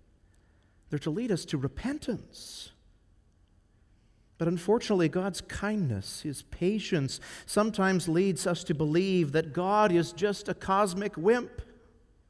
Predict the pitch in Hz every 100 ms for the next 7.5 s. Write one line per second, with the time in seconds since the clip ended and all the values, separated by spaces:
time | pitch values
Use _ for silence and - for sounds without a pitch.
0 | _ _ _ _ _ _ _ _ _ _
1 | _ _ _ 170 180 - 214 214 - -
2 | - - - - 185 196 196 151 190 247
3 | 247 165 175 143 - 165 151 160 156 147
4 | 151 - - 214 247 240 226 226 214 113
5 | 170 202 202 196 - - 143 135 135 -
6 | 120 113 117 113 165 147 185 185 - 120
7 | - - 156 131